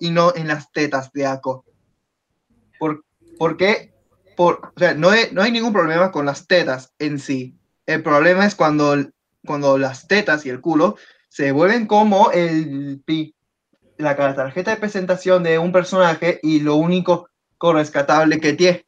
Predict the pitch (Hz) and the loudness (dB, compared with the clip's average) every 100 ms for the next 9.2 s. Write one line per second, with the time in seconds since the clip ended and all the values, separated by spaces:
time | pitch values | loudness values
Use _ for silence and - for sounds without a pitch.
0 | _ 165 160 180 226 214 214 196 175 165 | _ -2 0 0 2 4 2 2 0 2
1 | 156 151 143 - 165 - 143 151 156 165 | 2 2 0 -6 -8 0 2 4 2 0
2 | 165 156 - 156 160 160 - - _ _ | -2 -4 -4 -4 -2 -6 -8 -20 _ _
3 | - 156 156 160 160 175 156 170 185 160 | -12 -8 -6 -6 -4 -4 -2 0 2 2
4 | 143 151 147 143 147 131 151 156 165 - | 0 0 0 -2 -4 -6 -4 -2 -2 -6
5 | _ _ _ _ - 151 143 135 135 135 | _ _ _ _ -12 -4 -2 0 -2 -4
6 | 131 143 139 135 - 156 156 170 160 156 | -2 0 0 0 0 0 2 0 0 -4
7 | 147 143 139 151 160 151 175 180 170 160 | -6 -2 0 0 -4 -6 2 4 4 2
8 | 160 - - 160 160 156 156 147 143 147 | -2 -6 -10 -4 -4 -2 -2 0 0 0
9 | 147 | -2